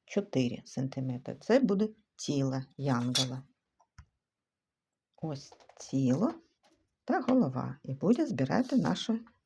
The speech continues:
янгола. Спочатку приклею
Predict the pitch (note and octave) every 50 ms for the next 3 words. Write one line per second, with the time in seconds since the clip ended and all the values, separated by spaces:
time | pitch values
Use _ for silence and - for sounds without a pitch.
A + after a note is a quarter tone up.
0 | _ _ - C#3+ C#3+ D3+ C#3 C3 C3+ C3+ C3+ C3+ C#3+ C#3+ C#3 - - - _ _
1 | _ _ _ _ _ _ _ _ _ _ _ - - - - - G3+ F#3 - -
2 | - - - - E3+ - - - D3+ D3+ C#3+ C3+ C3 C3+ C#3